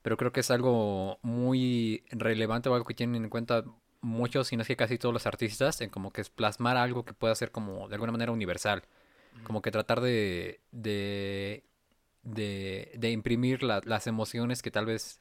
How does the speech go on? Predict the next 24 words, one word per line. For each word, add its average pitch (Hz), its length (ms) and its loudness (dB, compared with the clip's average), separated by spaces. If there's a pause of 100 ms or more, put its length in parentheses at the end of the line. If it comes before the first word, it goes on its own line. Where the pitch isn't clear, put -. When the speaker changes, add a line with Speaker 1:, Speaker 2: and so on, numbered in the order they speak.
Speaker 1:
muchos 113 280 -2
sienten 127 400 0
y 107 80 -8
que 110 120 -4
no 110 100 -4
pueden 110 300 0
como 98 200 -8
que - 80 -12
expresar 107 360 -2
fácilmente. 104 640 -2 (840)
Es 107 320 -2
como, 101 280 -2
no 101 100 -2
sé 113 140 -2
si 101 340 -2
un 123 180 0
deber, 113 400 4 (400)
pero 107 160 2
es, - 240 -2
es 113 300 -2 (180)
parte 107 340 4
de 107 120 2
eso, 101 220 -4
¿no? 104 260 -6